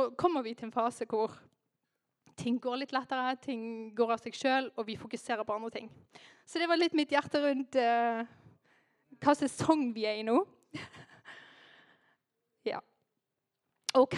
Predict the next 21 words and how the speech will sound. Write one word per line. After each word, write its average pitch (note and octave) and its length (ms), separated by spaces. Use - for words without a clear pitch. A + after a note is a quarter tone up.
eh, B3+ 1040
jeg, D4+ 160
g-, C#4 240
g-, B3 320
kan C#4+ 160
vi D4+ 80
få E4+ 180
det E4 120
første B3 260
bildet? A3+ 300
Jeg D4 140
har - 20
lyst E4 240
til C4+ 80
å, A#3+ 80
å, A#3+ 340
å - 680
minne D4 400
igjen C#4+ 440
om A#3+ 100
disse B3 260